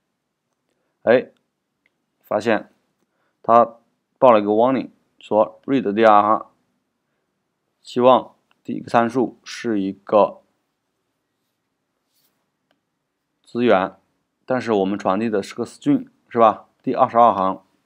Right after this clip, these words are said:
好，我们看一下第二十二行是在哪里。哎，发现是这里。哦，我们这里不能直接读这个了，我们要传这个参数了。你看，我们要传这个参数，我们就打开这个原，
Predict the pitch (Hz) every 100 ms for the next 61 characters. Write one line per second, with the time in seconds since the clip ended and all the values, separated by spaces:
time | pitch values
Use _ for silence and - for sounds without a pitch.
0 | _ - 107 107 - _ 98 104 101 123
1 | 110 110 98 113 104 101 92 - _ -
2 | 101 90 95 - _ _ _ _ _ _
3 | _ _ _ _ _ _ _ _ _ -
4 | 160 - _ _ - 101 104 104 107 -
5 | _ _ _ _ - 113 131 101 - _
6 | _ _ _ - 107 113 143 101 135 123
7 | 113 101 104 104 _ _ _ 95 101 117
8 | 101 92 95 107 107 - 92 135 120 104
9 | 95 - 95 - 98 92 - 95 107 101
10 | 92 131 110 98 92 104 - 92 98 95
11 | 90 - - 95 107 101 - _ _ -
12 | - 104